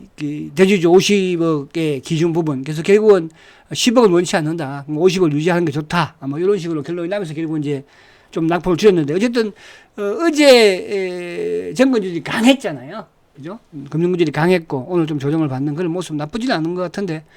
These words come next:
아무튼 오늘 미래에셋증권이 사 퍼센트 하락을 했고, 그죠?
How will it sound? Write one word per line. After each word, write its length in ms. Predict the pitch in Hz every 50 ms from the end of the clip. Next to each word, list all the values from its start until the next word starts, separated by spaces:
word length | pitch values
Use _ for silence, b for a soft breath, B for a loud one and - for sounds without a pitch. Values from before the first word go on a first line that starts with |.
| b b b
아무튼 320 | - 214 208 196 208 202 202
오늘 160 | 202 208 196
미래에셋증권이 840 | 185 202 233 226 - - 190 - 185 185 165 175 185 208 233 240 240 b b b b b
사 240 | - - - 208 214
퍼센트 320 | 214 220 202 202 175 156
하락을 280 | 147 160 170 165 156 143
했고, 240 | 156 156 151 143 123
그죠? 260 | 120 120 139 151 170